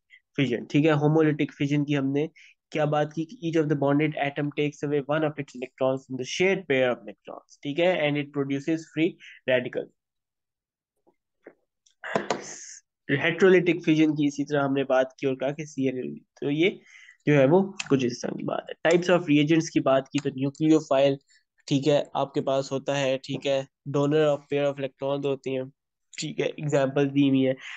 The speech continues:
Electrophile होते हैं, they accept, act as acceptor pair of electrons, free radicals भी मौजूद होते हैं आपके पास, an atom or group unpaired, ठीक है। ये summary से हमने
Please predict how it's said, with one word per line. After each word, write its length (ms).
Electrophile 600
होते 220
हैं, 100
they 200
accept, 460
act 200
as 160
acceptor 500
pair 160
of 140
electrons, 480
free 320
radicals 480
भी 220
मौजूद 360
होते 240
हैं 100
आपके 280
पास, 320
an 80
atom 320
or 80
group 280
unpaired, 440
ठीक 200
है। 160
ये 360
summary 300
से 140
हमने 260